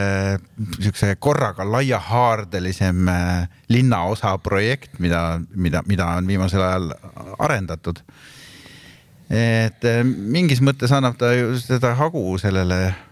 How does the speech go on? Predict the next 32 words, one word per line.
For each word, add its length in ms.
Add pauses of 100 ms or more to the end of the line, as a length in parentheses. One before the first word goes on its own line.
(460)
linnalegendile 840
juurde, 480
et, 280
äh, 420 (560)
et, 220
et, 200
et 220
varsti 420
peaks 200
ta 120
ju 100
siis 180
valmis 300
saama 320
ja 60
siis 180
tulebki 460
ja 140 (540)
u-, 200
ujutabki 580
see 120
Tallinna, 560 (100)
<laughs> 220
või 180
see 180
Ülemiste 380
vanakene 500
seda, 220 (280)
<laughs> 300
selle 220
Tallinna 400
üle, 160